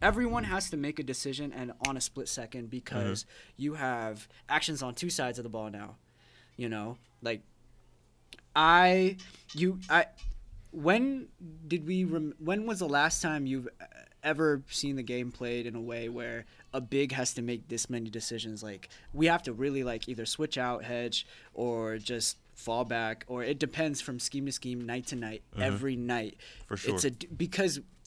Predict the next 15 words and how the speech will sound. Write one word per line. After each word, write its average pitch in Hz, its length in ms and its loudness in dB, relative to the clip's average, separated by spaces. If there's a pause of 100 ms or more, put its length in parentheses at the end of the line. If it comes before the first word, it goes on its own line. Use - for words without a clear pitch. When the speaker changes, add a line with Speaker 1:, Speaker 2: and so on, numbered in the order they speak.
(200)
Speaker 1:
so, - 160 -8
there's 127 180 -6
so 147 120 -4
many 165 120 0
great 123 240 -2
point 120 200 -6
guards 113 200 -6
in 110 80 -4
this 110 180 -6
league, 113 200 -6
so 139 100 -4
many 151 200 -2
just - 240 -6
great 123 160 -4
superstars, 117 640 -8